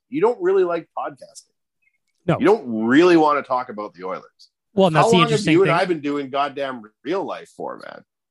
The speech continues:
Speaker 1: I've been
Speaker 2: Well,
Speaker 1: doing
Speaker 2: I
Speaker 1: this
Speaker 2: was
Speaker 1: since
Speaker 2: gonna say,
Speaker 1: twenty seventeen.
Speaker 2: I was even just gonna say that you and I could very well be having this conversation and it wasn't recorded. This is just, like, a normal chat that we would be having semi re-, re-, uh, frequently.
Speaker 1: Hundred percent.
Speaker 2: But now I might as well
Speaker 1: Hundred percent.
Speaker 2: put it out.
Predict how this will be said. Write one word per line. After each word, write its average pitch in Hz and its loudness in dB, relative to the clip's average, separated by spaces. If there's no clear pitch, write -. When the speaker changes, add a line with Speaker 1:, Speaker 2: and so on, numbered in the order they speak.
Speaker 1:
I've 175 2
been 247 0
Speaker 2:
Well, 170 2
Speaker 1:
doing 160 2
Speaker 2:
I - -2
Speaker 1:
this 180 0
Speaker 2:
was 208 -6
Speaker 1:
since - -2
Speaker 2:
gonna 185 -4
say, - 2
Speaker 1:
twenty 151 0
seventeen. 233 -2
Speaker 2:
I 165 -4
was 208 -6
even 180 -8
just 147 -12
gonna 143 -8
say 135 -4
that 127 -6
you 156 -2
and 180 0
I 151 0
could 139 -8
very 127 -2
well 123 -4
be 120 -6
having 123 -8
this 117 -14
conversation 123 -6
and 123 -6
it 120 -6
wasn't 120 -8
recorded. 107 -10
This 123 -8
is 139 -6
just, - -6
like, 139 -6
a 131 -8
normal 120 -6
chat 131 -8
that 123 -12
we 123 -6
would 120 -8
be 117 -12
having 123 -10
semi 120 -10
re-, 113 -12
re-, 127 -6
uh, 123 -4
frequently. 127 -6
Speaker 1:
Hundred 110 -4
percent. 180 -8
Speaker 2:
But 117 -14
now 117 -6
I 113 -2
might 127 -4
as 127 -8
well 127 -2
Speaker 1:
Hundred - -10
percent. - -
Speaker 2:
put 143 -4
it 143 -4
out. 185 -4